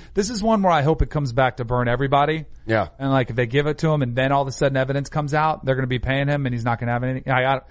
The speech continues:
Speaker 2: Oh, everyone
Speaker 1: I just
Speaker 2: will be, but I mean, if that happens, everyone will be burned, right?
Speaker 1: Yeah.
Speaker 2: 'Cause you wouldn't,
Speaker 1: Yeah, that's
Speaker 2: yeah,
Speaker 1: true.
Speaker 2: everyone's gonna get screwed.
Speaker 1: Yep. Uh, Patrick Mahomes, I actually just started following Patrick Mahomes on Instagram. It's a
Speaker 2: Yeah.
Speaker 1: pretty fun
Speaker 2: Is he a
Speaker 1: follow.
Speaker 2: good follow?
Speaker 1: Uh, yeah. Did you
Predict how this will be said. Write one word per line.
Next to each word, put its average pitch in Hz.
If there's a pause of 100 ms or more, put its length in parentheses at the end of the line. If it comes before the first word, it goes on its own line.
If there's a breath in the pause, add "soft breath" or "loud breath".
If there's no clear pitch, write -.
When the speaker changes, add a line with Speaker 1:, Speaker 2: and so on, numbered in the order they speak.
(160 soft breath)
Speaker 2:
Oh, 156
everyone 180
Speaker 1:
I -
just 196
Speaker 2:
will 202
be, 190
but 139
I -
mean, 139
if 127
that 123
happens, 117
everyone 107
will 113
be 110
burned, 78 (100)
right? 113
Speaker 1:
Yeah. 156
Speaker 2:
'Cause 110
you 110
wouldn't, 160
Speaker 1:
Yeah, 160
that's 160
Speaker 2:
yeah, 135
Speaker 1:
true. -
Speaker 2:
everyone's 113
gonna 110
get 104
screwed. - (200)
Speaker 1:
Yep. 139
Uh, 147
Patrick 170
Mahomes, 151
I 156
actually 226
just 170
started 160
following 139
Patrick 135
Mahomes 131
on 117
Instagram. 151
It's 110
a -
Speaker 2:
Yeah. 98
Speaker 1:
pretty 208
fun 120
Speaker 2:
Is -
he -
a 127
Speaker 1:
follow. 117
Speaker 2:
good 117
follow? 127
Speaker 1:
Uh, 139
yeah. 135
Did 131
you 233